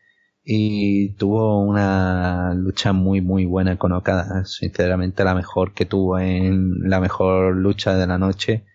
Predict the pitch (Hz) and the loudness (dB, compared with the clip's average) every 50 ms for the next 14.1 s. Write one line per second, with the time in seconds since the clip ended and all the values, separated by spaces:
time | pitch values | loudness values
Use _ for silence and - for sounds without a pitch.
0 | _ _ _ _ _ _ _ _ _ _ _ _ _ - 120 113 110 107 107 104 | _ _ _ _ _ _ _ _ _ _ _ _ _ -2 0 2 2 2 2 2
1 | 104 104 101 101 101 98 98 95 92 92 90 90 90 90 - - - 92 92 95 | 2 2 2 2 2 2 2 2 2 2 0 0 -2 -4 -4 -2 -2 0 2 2
2 | 95 98 95 90 - 95 95 95 95 - 92 92 95 107 104 101 101 95 90 90 | 2 2 2 0 0 0 0 0 0 0 0 0 0 0 0 0 0 -2 -2 -2
3 | 90 92 95 92 92 92 90 92 92 90 - 92 95 92 - - 98 - - 90 | -2 -2 -2 -2 -2 -2 -2 -2 -2 0 0 0 -2 -2 -2 -2 -2 -2 -2 -4
4 | - - - - 113 110 110 104 101 101 95 98 98 101 104 101 98 98 98 95 | -4 -4 -4 -2 0 0 2 2 0 0 0 0 2 2 2 2 2 0 0 -2
5 | 98 95 92 - 104 - - 98 92 - - 95 95 95 98 95 92 92 92 92 | -4 -6 -4 -4 -4 -2 -2 -4 -2 0 0 0 2 2 0 0 0 -2 -4 -4
6 | 98 92 92 90 90 90 92 101 - - - _ - 101 98 101 95 90 95 92 | -4 -4 -4 -4 -4 -6 -8 -10 -10 -12 -14 _ -8 -4 -2 -2 0 0 2 2
7 | 92 92 92 - 98 87 - - - 92 92 87 - 95 95 98 95 92 92 - | 2 2 2 0 -2 -4 -2 0 0 0 2 2 2 2 2 2 0 -2 -4 -6
8 | - - - - - - - - - - - _ _ _ _ - - 76 - - | -14 -20 -20 -20 -20 -20 -20 -20 -20 -20 -20 _ _ _ _ -10 -8 -8 -6 -6
9 | - - 110 101 95 98 92 95 - 92 90 90 76 71 87 - - - - - | -6 -4 0 0 2 2 0 2 2 2 2 2 2 0 0 -2 -2 -2 0 0
10 | - 107 101 - 104 104 - 110 101 98 98 98 101 101 95 98 - 110 - - | 2 0 2 2 2 2 2 2 4 4 4 4 4 2 2 0 -2 -2 0 0
11 | 101 95 95 95 92 - 92 - - 101 92 - 95 95 95 92 - - 95 98 | 0 2 2 0 0 -2 -2 0 0 0 0 0 0 0 0 -2 -2 -2 -2 0
12 | 95 95 95 95 90 95 - 104 101 95 - 87 90 92 92 92 92 92 92 92 | 0 2 2 2 0 0 0 0 0 0 -2 -2 -2 -2 0 -2 -2 -4 -2 0
13 | 95 95 92 92 90 90 95 95 95 95 90 - 101 92 - - 104 95 92 87 | 2 2 2 2 0 0 0 2 2 2 2 2 0 0 0 0 0 0 0 0
14 | - | -4